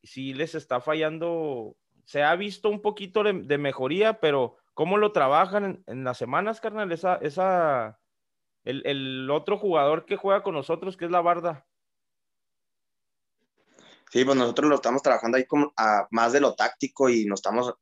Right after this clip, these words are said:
Speaker 2: se están envasando los entrenadores más con lo, con lo físico. En la barda ahorita, pues, no hemos visto muchas cosas, pero estamos trabajando más en lo físico y en lo, y en lo táctico, jugadas tácticas, todo eso. En lo de la barda, pues,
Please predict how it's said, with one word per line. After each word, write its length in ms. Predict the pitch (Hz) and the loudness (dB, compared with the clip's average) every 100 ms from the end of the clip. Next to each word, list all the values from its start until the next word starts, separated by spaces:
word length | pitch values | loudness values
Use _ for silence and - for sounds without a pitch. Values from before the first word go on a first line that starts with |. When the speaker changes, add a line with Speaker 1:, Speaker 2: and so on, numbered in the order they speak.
| _ | _
Speaker 2:
se 140 | - 196 | -8 -6
están 240 | - 107 | -2 2
envasando 400 | 131 110 110 127 | 2 2 2 2
los 140 | 135 | 2
entrenadores 600 | 120 107 - 101 104 123 - | 0 -4 -4 0 2 0 0
más 220 | 113 110 | 0 0
con 180 | 131 131 | 2 2
lo, 180 | 110 - _ _ _ | 0 -4 _ _ _
con 160 | - 110 | 2 2
lo 80 | 101 | 2
físico. 480 | 107 117 131 131 | 0 0 0 0
En 80 | 120 | 2
la 100 | 110 | 4
barda 280 | 98 98 110 | 4 4 4
ahorita, 600 | 117 113 123 120 117 101 - | 4 4 2 4 4 0 -4
pues, 160 | 98 | -4
no 80 | 95 | -2
hemos 220 | 101 117 | 0 0
visto 260 | 117 113 120 | 0 -2 -2
muchas 260 | 120 123 113 | -2 -2 -2
cosas, 400 | 101 117 117 _ _ _ _ | -4 -4 -6 _ _ _ _
pero 180 | - 98 | -2 0
estamos 300 | 90 98 110 | 0 -2 0
trabajando 400 | 117 98 95 104 | 2 2 0 -2
más 180 | 110 107 | 0 0
en 80 | 117 | -2
lo 80 | |
físico 640 | 98 139 147 - 156 151 _ _ _ _ - | 2 0 0 0 0 0 _ _ _ _ -4
y 160 | 101 | 0
en 160 | 98 95 | 2 2
lo, 560 | 92 90 87 85 80 _ _ | 4 2 2 -2 -6 _ _
y 100 | 101 | -2
en 80 | 101 | 0
lo 140 | 92 | 0
táctico, 420 | 104 98 - 110 | 0 0 -2 -4
jugadas 260 | 107 104 104 | 0 2 2
tácticas, 600 | 95 95 - 104 107 101 | -2 -4 -6 -2 -2 -2
todo 180 | - 101 | -2 0
eso. 240 | 104 113 104 _ _ _ _ _ _ _ _ _ - | 0 -4 -8 _ _ _ _ _ _ _ _ _ -14
En 180 | - 101 | -4 2
lo 120 | 98 | 4
de 80 | 98 | 4
la 100 | 95 | 4
barda, 340 | 95 107 127 | 4 4 2
pues, 240 | 131 107 | 2 0